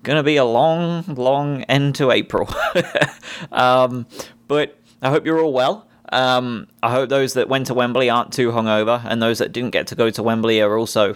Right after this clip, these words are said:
feeling all right. Uh, it's been a, a bit of a weekend. Um, you know, it's, for those of you who give any kind of care about it, it's also WrestleMania weekend. Um, and, you know,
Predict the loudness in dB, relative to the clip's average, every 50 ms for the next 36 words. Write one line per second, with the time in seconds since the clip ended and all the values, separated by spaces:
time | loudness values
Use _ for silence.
0 | -8 -12 -8 -4 -2 -2 -2 -2 -2 -2 -2 0 2 2 2 2 0 -4 -16 -20
1 | -20 -18 -8 -4 0 2 2 4 2 2 0 -2 -4 -4 -2 -2 -2 0 0 -2
2 | -6 -8 _ -10 -4 -4 -2 0 0 0 2 2 2 0 0 0 -2 -2 0 -2
3 | -2 -2 -4 -10 -16 -12 -6 0 2 2 4 4 2 0 -2 -6 -12 -14 _ _
4 | _ _ _ _ _ _ _ _ _ _ _ _ _ _ _ -20 -20 _ _ _
5 | _ _ -2 0 2 2 4 2 2 0 -2 -4 -6 -6 -8 -12 -16 -20 -20 -20
6 | -10 -4 0 0 2 2 0 0 -2 0 0 2 2 2 2 0 0 -2 -2 0
7 | -2 0 0 0 0 0 0 2 2 2 0 -2 0 0 2 2 4 4 2 2
8 | 2 2 2 0 0 -2 -4 -4 -4 -4 -4 -4 -2 0 0 2 2 2 0 -2
9 | -2 0 -2 0 0 0 0 0 0 0 0 0 0 0 -2 -4 -4 -6 -14 -14
10 | -6 -2 0 2 2 2 2 0 -2 -6 -10 -14 -20 -20 -20 -10 -4 -4 -2 -2
11 | -2 -4 -4 -6 -8 -6 -6 -4 -2 0 -2 -2 -2 -6